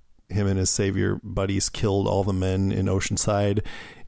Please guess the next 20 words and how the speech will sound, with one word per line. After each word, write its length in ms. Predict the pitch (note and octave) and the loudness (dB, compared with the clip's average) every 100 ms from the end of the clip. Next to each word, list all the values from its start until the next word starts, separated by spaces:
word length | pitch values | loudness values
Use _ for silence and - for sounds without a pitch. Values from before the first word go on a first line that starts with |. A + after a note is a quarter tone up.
| - | -8
And 560 | G2 F#2+ F#2+ F#2 F#2 - | -2 0 2 2 0 -2
she 180 | - G2+ | 0 2
was 180 | F#2 - | 2 -2
crying 680 | - G#2 F#2+ F#2+ F#2+ F#2+ | -2 0 2 2 0 0
and 180 | F#2+ F#2 | 0 0
saying 520 | - G2 F#2+ F#2+ F#2 F#2 | 0 0 2 0 0 2
that 300 | F#2 F#2 - | 2 0 -2
Simon 400 | A2+ G2 F#2+ F#2+ | 0 0 2 2
would 100 | F#2+ | 0
have 60 | - | 0
killed 220 | A2 F#2+ | 0 2
her 80 | F#2+ | 0
if 60 | |
she 160 | - G2+ | 0 0
didn't 220 | F#2+ F2 | 0 0
do 160 | F2 G2 | 0 0
it. 100 | F#2 | 0
But 120 | F#2 | 0
Cindy 340 | - G#2 F#2 F#2 | 0 0 0 0
says, 440 | - F#2 F2+ - | 0 0 0 -2